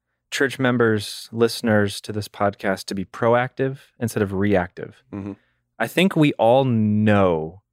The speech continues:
Speaker 1: if we do life with a congregation enough,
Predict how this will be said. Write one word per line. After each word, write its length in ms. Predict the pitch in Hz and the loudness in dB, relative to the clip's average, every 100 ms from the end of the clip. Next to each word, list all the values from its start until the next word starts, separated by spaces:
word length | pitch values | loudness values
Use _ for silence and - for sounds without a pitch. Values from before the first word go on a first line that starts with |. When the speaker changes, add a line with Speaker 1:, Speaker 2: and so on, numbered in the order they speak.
| _ _ _ _ _ _ _ - | _ _ _ _ _ _ _ -8
Speaker 1:
if 180 | 113 | -4
we 80 | 113 | -4
do 240 | 98 117 135 | -2 2 2
life 420 | 120 117 120 - | 2 2 -2 -2
with 80 | 110 | -2
a 80 | 107 | -2
congregation 680 | - 117 123 113 107 - 110 | -2 0 0 2 0 0 0
enough, 480 | 98 92 85 - | 0 0 -4 -8